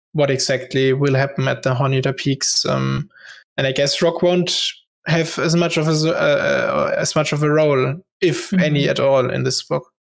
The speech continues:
Speaker 1: Yeah.
Speaker 2: Well, yeah, 'cause they, they say in the end of the chapter that Rock is leaving forever, and they have a really touching goodbye where
Speaker 1: Mm-hmm.
Speaker 2: Rock is teasing him a little bit. He's like, "Oh, you airsick lowlander."
Speaker 1: <laughs>
Speaker 2: And then,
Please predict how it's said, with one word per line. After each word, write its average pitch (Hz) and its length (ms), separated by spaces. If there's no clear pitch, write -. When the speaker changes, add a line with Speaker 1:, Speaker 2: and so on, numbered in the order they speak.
Speaker 1:
Yeah. - 180
Speaker 2:
Well, 208 240
yeah, 214 320
'cause 208 220
they, 202 160
they 208 140
say 220 200
in 196 80
the 180 80
end 190 320
of 160 220
the 165 60
chapter 165 640
that 151 260
Rock 156 260
is 160 160
leaving 165 280
forever, 151 720
and 156 300
they 185 100
have 185 160
a 180 80
really 175 840
touching 165 500
goodbye 151 760
where 160 240
Speaker 1:
Mm-hmm. 147 520
Speaker 2:
Rock 196 240
is 180 140
teasing 262 380
him 240 160
a 226 100
little 214 220
bit. 202 240
He's 185 240
like, 165 120
"Oh, 208 160
you 196 180
airsick 175 420
lowlander." 165 720
Speaker 1:
<laughs> - 20
Speaker 2:
And 180 180
then, 175 360